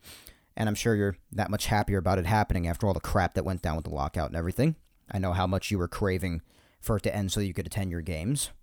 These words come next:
So, I hope you guys enjoy it. First base side near home plate, that's really good. Um, as far as me attending Yankee Stadium, believe it or not, I haven't been to a Yankee game since two thousand nineteen.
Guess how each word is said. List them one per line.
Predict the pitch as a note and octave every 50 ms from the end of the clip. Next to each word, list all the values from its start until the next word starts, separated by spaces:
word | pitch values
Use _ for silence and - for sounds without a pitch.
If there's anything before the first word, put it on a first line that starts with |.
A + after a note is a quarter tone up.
| _ _
So, | - - - A2 G#2 G2+ F#2 - _ _ _ _ _ _ _ _ _ -
I |
hope | G2 F#2+ -
you | G2+
guys | G2 F#2+ F#2+ E2
enjoy | E2 D#2 D2+ F#2+ F2 G2+
it. | F3+ - - _ - - - - - - - _ _ _ _ _ _ _ _ _ _ _ _ _ _ _ _ - _ _ _
First | - - D#3 - -
base | E3+ E3 D3 -
side | - D#3+ D#3 D3
near | D3+ C#3+
home | C#3+ D3 B2+
plate, | - - E3 F3 -
that's | - - -
really | C3+ C3+ B2
good. | A2 C3 D3+ D#3+ G#2+ - _ _ _ - - - - - - _ _ _ _ _ _ _ _ _ _ _
Um, | - D3+ D#3 D#3+ E3 E3 E3+ E3 E3 E3+ - - _ _ _ -
as | - D#3+ -
far | - C4 -
as | D#4+ G3
me | G3 A3 G#3+
attending | G#3 - - - F#3+ F3+ D3+
Yankee | D3 D3+ D#3 - D3
Stadium, | - - - C3 C3+ C3+ C#3+ C#3+ D3 D3+ C#3+ - - _ _ _ _ _ _ _ _ _ _ _ _ _ _ _ _ _ _ _ _ _ _ - - - - -
believe | A#2+ D#3 A3+ G3
it | E3
or | C3
not, | B2 C#3 C#3+ A2+ G2 - _ _ _ _ - - - - - - _ -
I | -
haven't | C3 G#3 A3+ G3+
been | G#3 G3+
to | E3 C3
a |
Yankee | A2 A2+ B2 C#3 - A2
game | F#2 G2 F#2 F2
since | - F2 -
two | - B2+ A#2+
thousand | B2+ A#2+ - A2 G2
nineteen. | G2 G2+ G2 F#2 E2+ - G2+ F2+ D2 B1 -